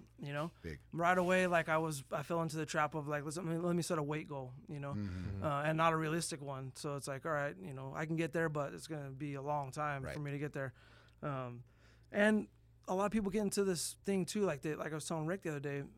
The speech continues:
Speaker 1: they, you, you get, start where you're at.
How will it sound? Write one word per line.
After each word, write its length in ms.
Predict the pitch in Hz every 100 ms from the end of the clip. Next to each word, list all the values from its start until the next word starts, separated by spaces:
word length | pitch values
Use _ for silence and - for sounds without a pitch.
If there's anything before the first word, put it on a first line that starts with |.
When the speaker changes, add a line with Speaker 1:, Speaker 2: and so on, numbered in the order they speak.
| 233
Speaker 1:
they, 240 | 160 160
you, 200 | 175 160 156 - - -
you 140 | 165 160
get, 200 | 190 196
start 280 | - 220
where 140 | 220 196
you're 260 | 165 190
at. 200 | 156 -